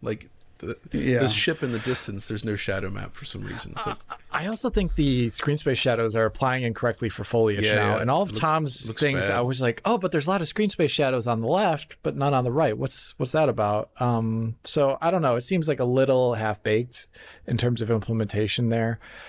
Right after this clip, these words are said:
Speaker 3: Another thing there that we nev-, we didn't ever talk about the P C version that launched, but apparently it did have my, my good friend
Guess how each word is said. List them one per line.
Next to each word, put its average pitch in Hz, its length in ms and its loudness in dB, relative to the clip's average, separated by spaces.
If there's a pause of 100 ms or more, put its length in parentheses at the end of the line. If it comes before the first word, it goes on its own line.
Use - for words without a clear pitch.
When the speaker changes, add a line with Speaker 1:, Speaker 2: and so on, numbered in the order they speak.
(420)
Speaker 3:
Another 139 280 2
thing 139 280 0
there 131 260 4
that 120 160 0
we 123 140 0
nev-, 135 300 2
we 156 100 2
didn't 190 140 4
ever 175 180 2
talk 151 300 0
about 127 340 4 (200)
the 123 100 0
P 123 160 2
C 127 180 2
version 113 360 2
that 110 200 0
launched, 107 320 -2
but 127 100 -6
apparently 139 400 0
it 110 80 2
did 123 160 0
have 104 380 -4 (160)
my, 107 280 -2 (100)
my 110 180 0
good 107 220 0
friend 101 420 -2